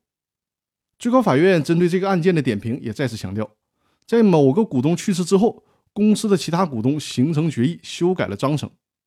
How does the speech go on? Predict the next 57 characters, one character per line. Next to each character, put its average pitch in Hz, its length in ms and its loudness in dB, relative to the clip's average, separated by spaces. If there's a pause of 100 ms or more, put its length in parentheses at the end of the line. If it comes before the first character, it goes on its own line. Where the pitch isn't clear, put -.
(200)
制 285 160 2
定 262 120 8
出 214 140 4
了 202 140 6
剥 208 260 2
夺 151 180 2
去 - 360 -4
世 156 160 -2
股 107 160 -8
东 139 200 -2
继 - 160 -6
承 131 160 0
人 127 240 0
继 165 220 -6
承 135 180 -4
股 110 120 -8
东 131 160 0
资 214 180 0
格 127 140 -2
的 123 80 -4
条 107 200 -6
款， - 220 -6 (500)
但 254 160 4
因 269 120 8
为 269 80 6
这 262 120 0
种 190 80 4
条 165 240 0
款 156 180 -2 (160)
剥 214 220 2
夺 123 220 0
了 147 140 -4
去 - 260 -12
世 160 160 -4
股 110 160 -6
东 135 300 -4
表 95 180 -8
达 92 160 -10
意 113 80 -8
见 107 180 -6
的 98 80 -8
机 120 160 -4
会， 123 160 -6 (240)
所 - 160 -2
以 151 40 2
说 151 120 0
呢， 147 120 -2 (240)
这 - 120 -4
种 139 120 2
条 127 180 -2
款 143 140 -2 (120)
或 127 120 -8
决 120 160 -2
议 143 40 2
的 143 100 0
内 180 120 2
容 104 180 -4